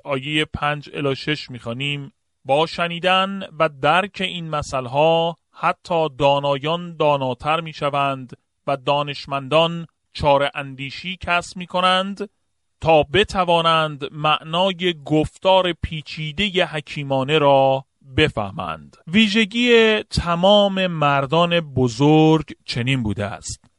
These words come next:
آنان هرگز به جایگاهی نرسیدند که احساس کنند همه چیز را آموختند.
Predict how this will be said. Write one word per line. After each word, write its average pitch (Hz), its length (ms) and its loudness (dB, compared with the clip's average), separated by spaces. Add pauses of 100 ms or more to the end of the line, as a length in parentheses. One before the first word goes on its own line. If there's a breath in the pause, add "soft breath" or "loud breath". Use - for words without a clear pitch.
(240)
آنان 139 460 2 (100)
هرگز 131 760 -2
به 127 140 0
جایگاهی 123 640 2
نرسیدند 139 760 -2
که 123 220 -6
احساس 139 420 -2
کنند 135 380 0
همه 123 480 -2
چیز 127 320 -10
را 123 220 0
آموختند. 107 920 -4